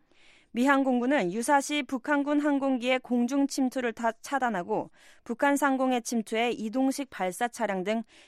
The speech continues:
핵 미사일 표적을 정밀 타결하는 연습을 집중적으로 실시할 예정입니다. 한편, 경상 중국 외교부 대변인은 오늘 정례 브리핑에서 이번 훈련에 대해 현재 한반도 정세가 매우 민감하며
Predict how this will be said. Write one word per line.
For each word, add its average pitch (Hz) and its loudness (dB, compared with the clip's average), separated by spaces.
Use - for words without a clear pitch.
핵 330 0
미사일 269 2
표적을 233 -2
정밀 233 0
타결하는 214 -2
연습을 190 -2
집중적으로 180 -6
실시할 185 -8
예정입니다. 147 -8
한편, 294 2
경상 254 2
중국 240 0
외교부 233 0
대변인은 214 0
오늘 214 -2
정례 226 -2
브리핑에서 190 -2
이번 254 4
훈련에 294 2
대해 220 0
현재 302 0
한반도 320 4
정세가 262 0
매우 202 2
민감하며 214 -2